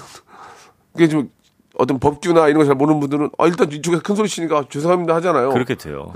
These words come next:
Speaker 1: 알고 보면 저, 저쪽이 잘못한 거거든.
Speaker 2: 저 예전에 그래서 뒤에서 저를 받았거든요.
Speaker 1: 네.
Speaker 2: 누가 봐도 제가 잘못이 없는 것 같은데
Speaker 1: 네.
Speaker 2: 보험사에서 갔더니 그 차 블랙박스가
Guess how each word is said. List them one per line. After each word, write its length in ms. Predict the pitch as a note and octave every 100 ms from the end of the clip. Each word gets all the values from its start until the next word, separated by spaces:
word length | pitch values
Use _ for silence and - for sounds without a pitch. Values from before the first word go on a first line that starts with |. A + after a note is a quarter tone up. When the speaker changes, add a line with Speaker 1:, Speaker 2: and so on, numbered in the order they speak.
| -
Speaker 1:
알고 220 | D3 F#3
보면 240 | G3+ G3
저, 160 | C3+ B2+
저쪽이 440 | C#3 B2 C#3 F#3
잘못한 340 | C#3 C3 C#3+ C3+
거거든. 320 | G#2+ G2 F2
Speaker 2:
저 80 | D#3
예전에 300 | D3+ G3+ F#3
그래서 340 | D3+ E3 E3
뒤에서 360 | C#3+ - E3 E3+
저를 240 | B2+ A#2+
받았거든요. 720 | G#2+ G2 G2+ C3+ A2 D#2+ E2+ G#2
Speaker 1:
네. 260 | B2 F2+ -
Speaker 2:
누가 360 | A2+ C#3+ A#3+
봐도 240 | A#3+ A3+ F3+
제가 240 | C#3+ C#3+
잘못이 340 | C3+ C3 D#3 C3+
없는 280 | A2+ E3
것 80 | D#3
같은데 500 | A2+ - G2+ F#2+ A#2+
Speaker 1:
네. 220 | F#2+ A2+ C2 - _
Speaker 2:
보험사에서 600 | D#3+ G#3 B3 A3 G#3+ F3
갔더니 340 | B2 G#2 C3 A#2
그 140 | C3+
차 220 | - F3
블랙박스가 1040 | A2+ - C#3 G3 G#3 E3 - C#3+ A#2 F#2